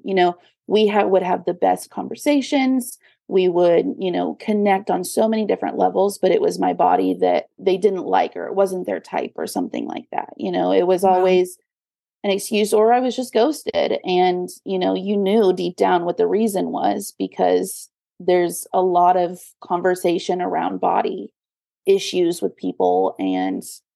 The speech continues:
Speaker 1: that was difficult. But,
Speaker 2: Yeah.
Speaker 1: you know, I had a conversation with one of my sisters while I was dating, and she said, you need to shift your focus on who you're dating, because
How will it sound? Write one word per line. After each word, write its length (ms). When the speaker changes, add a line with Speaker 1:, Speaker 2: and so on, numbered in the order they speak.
Speaker 1:
that 180
was 160
difficult. 560
But, 300
Speaker 2:
Yeah. 320
Speaker 1:
you 120
know, 100
I 80
had 220
a 60
conversation 640
with 120
one 120
of 40
my 100
sisters 580
while 120
I 100
was 180
dating, 380
and 140
she 200
said, 440
you 140
need 160
to 60
shift 300
your 240
focus 440
on 160
who 140
you're 200
dating, 460
because 600